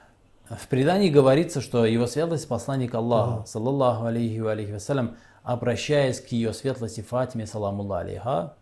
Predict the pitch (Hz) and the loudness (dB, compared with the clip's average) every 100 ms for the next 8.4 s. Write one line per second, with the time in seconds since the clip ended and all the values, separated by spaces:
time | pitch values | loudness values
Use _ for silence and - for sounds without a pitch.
0 | _ _ _ 143 117 120 135 - _ _ | _ _ _ -8 -6 -4 -6 -10 _ _
1 | _ _ _ _ - 107 123 127 143 131 | _ _ _ _ -2 0 0 -2 -2 0
2 | 120 117 117 131 123 107 113 139 139 120 | 2 2 4 4 2 0 0 0 0 0
3 | 117 113 113 107 110 104 104 117 113 104 | 0 0 -2 -4 -6 -6 -4 -2 -2 -4
4 | 107 98 87 - _ _ _ _ _ _ | -6 -6 -8 -14 _ _ _ _ _ _
5 | - 123 117 107 110 _ _ _ _ _ | -16 -14 -12 -14 -14 _ _ _ _ _
6 | _ _ _ _ - 98 104 139 123 120 | _ _ _ _ -14 -8 0 2 2 0
7 | 117 117 107 113 101 104 117 131 127 120 | 0 0 -2 -2 -2 -2 0 2 0 -2
8 | 113 101 92 | -4 -4 -6